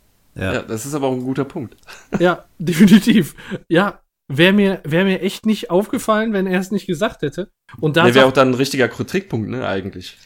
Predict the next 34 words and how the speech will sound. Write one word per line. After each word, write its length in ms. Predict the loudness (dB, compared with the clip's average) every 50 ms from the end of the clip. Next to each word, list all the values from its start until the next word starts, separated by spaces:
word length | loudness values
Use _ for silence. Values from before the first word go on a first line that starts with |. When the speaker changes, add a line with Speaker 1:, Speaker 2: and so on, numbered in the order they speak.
| _ _ _ _ -6
Speaker 3:
Ja, 180 | -2 -2 -2 -2
eigentlich 140 | -2 -2 0 0
Speaker 2:
Aber 80 | 2 2
Speaker 3:
schon. 240 | 0 0 -2 -4 -8
Speaker 2:
so 320 | -8 -6 -4 -2 -2 -2 -2
haben 140 | -2 -4 -4
sie 80 | -4
es 80 | -6 -6
ein 60 | -6
bisschen 240 | -6 -6 -6 -6 -6
ausgehebelt 500 | -6 -6 -6 -6 -8 -8 -8 -8 -8 -10
und 260 | -10 -10 -10 -10 -10 -10
eigentlich 260 | -8 -8 -8 -10 -12
macht's 300 | -12 -14 -14 -12 -12 -14
ja 60 | -12
auch 120 | -12 -12 -12
Sinn. 440 | -12 -10 -4 -4 -4 -4 -4 -10 -14 -16 -14 -14
<laughs> 180 | -14 -14 -10 -8
Speaker 3:
Ja, 160 | -8 -8 -8 -8 -2
und, 120 | 2 2 2
Speaker 1:
Ja, 120 | 4 4
Speaker 3:
und 220 | 4 4 4 4 0
Speaker 1:
ist 60 | 0
Speaker 3:
Rick 80 | 0 0
Speaker 1:
clever 180 | 0 0 0 0
Speaker 3:
wischt 120 | 0 0 0
Speaker 1:
gemacht. 80 | 0 -2
Speaker 3:
das 180 | -2 -2 -2
einfach 420 | -4 -2 -2 -2 0 -2 -4 -4 -6 _ -4
nur 240 | 0 0 0 2 2
weg, 180 | 0 0 0
indem 260 | -2 -2 0 0 0 2
er 100 | 0 0
sagt, 260 | 0 -2 -6 -6 -8